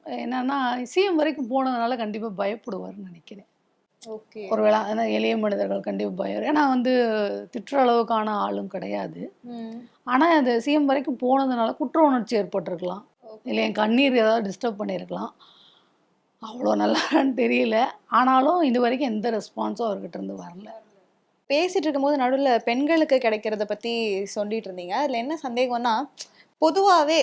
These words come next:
Speaker 2: ஒரு பெண்ணுக்கு ஒரு சலுகை கிடைக்குது, ஒரு ஆயிரம் ரூபாய் வழங்குறதா இருக்கட்டும், இல்ல இலவச பேருந்தா இருக்கட்டும், இதுல ஒரு கோவம் இருக்கு. "எதுக்கு அவங்களுக்கு அதை தரீங்க? இது தேவையா?" அப்படிங்கிற ஒரு கோவம் அந்த சமுதாயத்துல பார்க்க முடியுது. அதை பத்தி உங்களோட கருத்து என்ன?
Speaker 1: ஒரு கோவம் இருக்குல்ல,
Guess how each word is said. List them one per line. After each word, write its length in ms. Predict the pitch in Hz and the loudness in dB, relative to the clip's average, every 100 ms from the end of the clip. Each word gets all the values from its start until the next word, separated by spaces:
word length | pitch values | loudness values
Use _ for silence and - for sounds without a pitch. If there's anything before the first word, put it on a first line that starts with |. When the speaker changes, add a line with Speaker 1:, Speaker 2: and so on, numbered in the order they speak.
| - - | 0 -6
Speaker 2:
ஒரு 200 | 233 240 | -4 -2
பெண்ணுக்கு 540 | 269 294 392 403 370 | 2 2 2 -2 2
ஒரு 180 | 349 277 | 4 4
சலுகை 380 | 277 247 262 240 | 2 0 2 2
கிடைக்குது, 300 | 214 208 202 | 0 -4 -4
ஒரு 160 | 208 | 0
ஆயிரம் 400 | 208 214 233 226 | 2 4 2 2
ரூபாய் 440 | 220 226 226 214 208 | 2 4 4 2 2
வழங்குறதா 540 | 202 196 208 196 196 | 0 0 0 2 0
இருக்கட்டும், 400 | 190 190 185 196 | -2 -4 -4 -4
இல்ல 160 | 196 190 | -4 -4
இலவச 460 | 196 240 254 247 | -2 2 0 0
பேருந்தா 500 | 226 220 208 208 202 | -2 -2 -4 -4 -2
இருக்கட்டும், 480 | 196 190 185 185 185 - - - _ | -2 -4 -8 -8 -10 -18 -20 -20 _
இதுல 320 | 277 311 359 330 | -2 2 4 4
ஒரு 180 | 302 311 | 2 2
கோவம் 280 | 392 403 359 | 2 6 6
இருக்கு. 320 | 269 202 - _ _ _ _ - | 4 0 -10 _ _ _ _ -4
"எதுக்கு 280 | 339 403 392 | 0 4 4
அவங்களுக்கு 360 | 311 269 254 | 4 4 4
அதை 200 | 233 233 | 2 0
தரீங்க? 320 | 226 220 202 208 - | -2 -4 -6 -8 -10
இது 140 | 240 240 | -8 0
தேவையா?" 380 | 302 320 254 214 | 2 4 4 4
அப்படிங்கிற 340 | 202 233 247 233 | 2 -4 -2 -2
ஒரு 120 | 214 | -2
கோவம் 340 | 226 220 240 262 | -2 -2 -2 -6
அந்த 160 | 220 - | -6 -8
சமுதாயத்துல 380 | 214 233 214 214 | -4 -2 -2 -4
பார்க்க 360 | - 185 - 208 | -6 -8 -8 -10
முடியுது. 300 | 190 185 180 - | -8 -10 -10 -4
அதை 220 | 233 294 | 0 2
பத்தி 220 | 277 262 | 2 0
உங்களோட 240 | 226 196 | -2 -6
கருத்து 320 | 190 190 - 190 | -4 -6 -6 -12
என்ன? 200 | 175 185 _ - | -14 -20 _ -6
Speaker 1:
ஒரு 220 | 226 196 | -4 0
கோவம் 300 | 262 269 254 | 4 4 4
இருக்குல்ல, 380 | 196 180 180 | 0 -4 -6